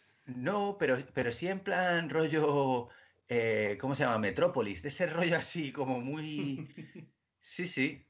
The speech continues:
Speaker 1: o sea, hay que decir, nos estamos endeudando y, y eso es lo que permite que estemos a-, tirando para adelante. Eh, no, no, el único caso que había renta básica universal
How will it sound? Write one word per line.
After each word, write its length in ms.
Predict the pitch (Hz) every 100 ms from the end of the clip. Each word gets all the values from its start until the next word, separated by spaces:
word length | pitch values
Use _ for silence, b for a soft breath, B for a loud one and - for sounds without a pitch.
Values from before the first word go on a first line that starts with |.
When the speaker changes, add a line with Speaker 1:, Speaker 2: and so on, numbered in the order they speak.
| -
Speaker 1:
o 40 |
sea, 480 | - 101 98 98 101
hay 180 | 104 104
que 100 | 117
decir, 180 | - 104
nos 160 | 104
estamos 320 | 98 101 120 147
endeudando 560 | 147 107 110 165 - _ _
y, 320 | 110 98 92
y 160 | 98 92
eso 260 | 95 -
es 120 | 110 127
lo 120 | 135
que 120 | 143
permite 340 | 147 147 262
que 80 | 131
estemos 340 | 117 113 95 95
a-, 140 | 92
tirando 300 | 104 95 87
para 120 | 82
adelante. 340 | 107 135 131 B B B B _
Eh, 420 | 101 87 85 82 82 85 87 85
no, 680 | 95 90 98 104 110 110
no, 680 | 110 110 110 110 101 98 95 -
el 280 | 127 127 139
único 240 | 202 196
caso 240 | 117 -
que 80 | 104
había 180 | 107 151
renta 300 | 156 147 135
básica 260 | 127 117 117
universal 640 | 110 98 - 127 240